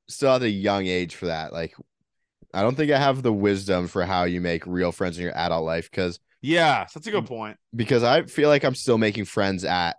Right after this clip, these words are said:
Speaker 1: the bar and, like, going out to drink, and I, I don't really know how I'm, and, like, work is where I make,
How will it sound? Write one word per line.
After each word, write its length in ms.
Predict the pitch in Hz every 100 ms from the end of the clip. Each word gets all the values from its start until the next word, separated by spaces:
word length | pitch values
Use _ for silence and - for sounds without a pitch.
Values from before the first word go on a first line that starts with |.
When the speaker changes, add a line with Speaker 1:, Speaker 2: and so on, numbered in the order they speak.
| -
Speaker 1:
the 160 | 98
bar 380 | 82 92 98 76
and, 80 | 78
like, 140 | 80
going 280 | - 82 80
out 160 | 78 76
to 80 |
drink, 360 | 85 85 87 76
and 100 | 80
I, 200 | 80 80 - _ _ _
I 120 | - 95
don't 160 | 110
really 200 | 110 104
know 240 | 98 95 95
how 120 | 92
I'm, 180 | 90 90 _ -
and, 160 | 101 92
like, 200 | 82 -
work 440 | 87 104 107 -
is 120 | 90
where 200 | 90 85
I 80 | 85
make, 340 | 85 82 73